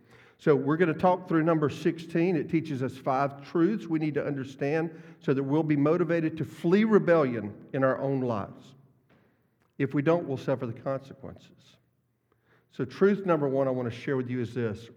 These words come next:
Rebellion is serious business. Listen to this passage. First Samuel fifteen twenty-three says this. First Samuel fifteen twenty-three. "For rebellion is as the sin of witchcraft,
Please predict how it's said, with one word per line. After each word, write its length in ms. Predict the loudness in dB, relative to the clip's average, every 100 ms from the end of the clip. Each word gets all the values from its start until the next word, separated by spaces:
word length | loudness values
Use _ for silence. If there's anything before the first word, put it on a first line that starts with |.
| -10
Rebellion 920 | -6 -6 -6 -2 0 0 -2 -4 -6 -8
is 180 | -10 -12
serious 720 | -18 -10 -6 -6 -8 -12 -18 _ _ _ -10
business. 420 | -10 -10 -16 -20 -20 _ _ _ _ _ _ _ _ _ _ _ _ 0
Listen 240 | 0 4
to 60 | 4
this 180 | 4 -2
passage. 560 | -2 0 -2 -6 -12
First 420 | -6 0 0 0
Samuel 420 | 0 2 2 0 -2
fifteen 600 | -2 -2 -2 -2 0 -2
twenty-three 600 | -4 -4 -4 -4 -6 -6
says 380 | -6 -6 -6 -6
this. 200 | -10 -8
First 280 | -6 -6 -2
Samuel 260 | -2 -2
fifteen 400 | -4 -6 -6 -8
twenty-three. 500 | -6 -8 -6 -6 -6 -8 -18 -20 _ -20 -20 _ 2
"For 140 | 4
rebellion 1000 | 4 0 2 4 6 6 6 2 0 -2
is 220 | -2 2
as 200 | 2 2
the 160 | -2 -6
sin 800 | -6 -8 0 2 2 0 -4 -4
of 260 | -4 -4 0
witchcraft, 760 | 0 0 -4 -4 -4 -8 -20